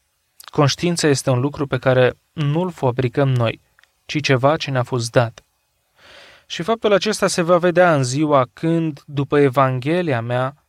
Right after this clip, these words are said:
Dumnezeu va judeca prin Iisus Hristos lucrurile ascunse ale oamenilor, continuă Pavel în versetul șaisprezece.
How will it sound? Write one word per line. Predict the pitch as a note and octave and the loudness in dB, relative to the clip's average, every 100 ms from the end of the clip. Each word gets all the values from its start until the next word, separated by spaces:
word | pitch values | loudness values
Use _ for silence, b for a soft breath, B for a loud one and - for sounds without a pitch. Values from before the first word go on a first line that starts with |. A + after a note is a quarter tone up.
| _ | _
Dumnezeu | D#3+ D3+ D#3 C#3 C3+ D#3 | -6 -2 0 0 2 2
va | C#3 C3+ | 2 0
judeca | B2 C3 B2 A#2 C#3+ C#3 | 0 -4 -4 -2 2 0
prin | C3+ B2 A#2 | 0 -4 -4
Iisus | A2+ - D#3 - | -6 -6 -6 -6
Hristos | C3 A#2+ - B2+ B2 - _ | -6 -6 0 0 0 -6 _
lucrurile | - D#3+ E3 E3+ D3 C3 | -2 2 2 0 0 2
ascunse | A2+ - - B2+ B2+ A#2 | 0 -4 -4 -2 0 -2
ale | A2+ | -2
oamenilor, | A2+ A#2 A#2+ A#2 A#2 A2+ A2+ | 0 0 0 0 -2 -4 -4
continuă | - A#2 B2 B2 A2+ | -6 -8 -4 -2 -2
Pavel | - B2 A#2+ A2+ | 2 0 2 -2
în | |
versetul | A2+ A2+ A#2 A#2 | -4 -6 -6 -6
șaisprezece. | A2+ A#2+ A2+ - A#2 - - | -4 -2 -4 -6 -8 -8 -12